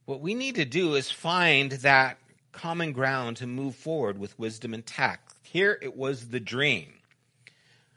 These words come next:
Jesus says we are to be wise as serpents, harmless as doves. Right? We are to engage with people in a way that can connect to them. Dreams are the way that Daniel is going to do it. And again, it was something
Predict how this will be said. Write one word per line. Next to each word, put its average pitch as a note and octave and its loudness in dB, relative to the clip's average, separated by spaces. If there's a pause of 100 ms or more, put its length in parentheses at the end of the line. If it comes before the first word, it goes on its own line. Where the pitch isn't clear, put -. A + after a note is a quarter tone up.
(520)
Jesus D3+ -6
says B2+ -6
we B2 -6
are A2 -6
to G#2 -10
be G2 -12
wise A#2+ -8
as G2+ -14
serpents, G#2+ -16
harmless B2 -14
as F#2+ -16
doves. - -20 (580)
Right? G#2+ -12
We D3 -4
are D3+ 8
to E3+ -4
engage F3 6
with D#3+ -2
people A2 -4 (260)
in C3+ -2
a C3 -2
way C3 8
that A#2+ 0
can A2+ -6
connect D3+ -2
to C3+ -4
them. A2+ -2 (300)
Dreams E3+ 0
are C3 2
the B2+ 0
way C3 6
that A#2+ 2
Daniel C#3 4
is A2+ -8
going A#2 -4
to A2+ -8
do G#2+ -4
it. B2+ -4
And C3+ -6
again, C#3 0
it B2+ -10
was A#2+ -6
something C#3 -2